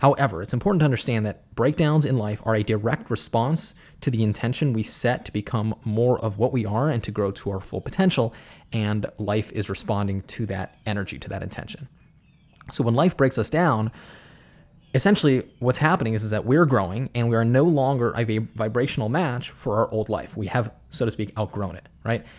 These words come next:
So when we have a breakdown, it might seem like we are victims, and, and it very often th-, there's this urge to play the victim. Uh,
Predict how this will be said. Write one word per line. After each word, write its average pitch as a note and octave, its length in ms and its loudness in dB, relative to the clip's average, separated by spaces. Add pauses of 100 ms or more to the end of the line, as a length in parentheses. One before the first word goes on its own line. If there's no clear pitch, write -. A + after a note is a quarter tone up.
(180)
So - 120 -4
when D3 140 2
we F#3+ 80 6
have D#3+ 80 6
a A2+ 60 4
breakdown, A#2+ 580 0
it A#2+ 80 0
might C#3 260 -2
seem D3+ 480 2
like A2 220 -2
we A2+ 160 0
are G#2 320 0
victims, B2 640 -2 (260)
and, G#2 240 -8
and G2+ 140 -4
it A2 120 -12
very B2 240 4
often A2+ 460 0 (140)
th-, A2 200 -10
there's A2 280 -6
this A2+ 260 -6
urge A#2+ 360 0
to A#2 60 -6
play D#3 160 4
the B2 100 2
victim. D3+ 380 -4 (440)
Uh, F#2+ 220 -4